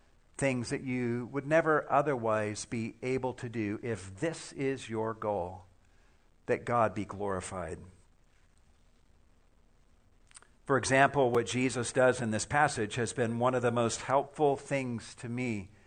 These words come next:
over the last thirty plus years as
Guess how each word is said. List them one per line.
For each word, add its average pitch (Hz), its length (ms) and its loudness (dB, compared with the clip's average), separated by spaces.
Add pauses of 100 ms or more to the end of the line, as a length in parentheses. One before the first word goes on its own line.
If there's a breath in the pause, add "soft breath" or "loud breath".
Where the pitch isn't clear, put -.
(580 soft breath)
over 123 220 6
the 123 120 4
last 120 520 6
thirty 123 300 0
plus 117 420 0
years 117 680 0 (520)
as 104 480 -2